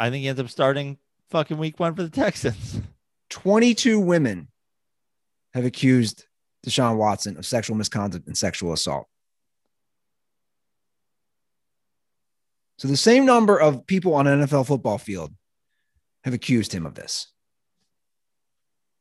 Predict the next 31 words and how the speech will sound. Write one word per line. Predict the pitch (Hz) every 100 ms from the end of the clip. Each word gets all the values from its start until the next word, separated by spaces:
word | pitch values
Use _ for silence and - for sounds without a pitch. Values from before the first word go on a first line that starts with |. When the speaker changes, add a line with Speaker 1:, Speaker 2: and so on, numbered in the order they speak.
| _ _ _ _ _ _ _ _ _ _ _ _ _ -
Speaker 2:
I | 170
agree. | 147 139 -
He's | 190 277
gonna | 220 190
be | 165
the | 156
Texans | 147 135 117
starting | 107 110 95
quarterback. | 110 92 - - _ _ _ _ _ _ _ _ _ _ _ _ _
Speaker 1:
He's | - 131
Speaker 2:
Who | 165
Speaker 1:
just | 294 160
gonna | 131
play | - - 120 110 120
because | 113 104 110 90
they | 95 98
don't, | 101 98 95 92 _ _ _ _ _ _ _ _ _ _ _ _ _ _ _ _ _
they | 92 101
can't | 117 107
trade | - 104 101
him | 110
and | 113 95
he | 101
doesn't | 92 92
wanna | 87
get | 82 78
fined. | 82 73 80 - - _ -
<laughs> | - - - - _ _ -
Speaker 2:
What | 135 123
a |
mess. | 98 101 104 - -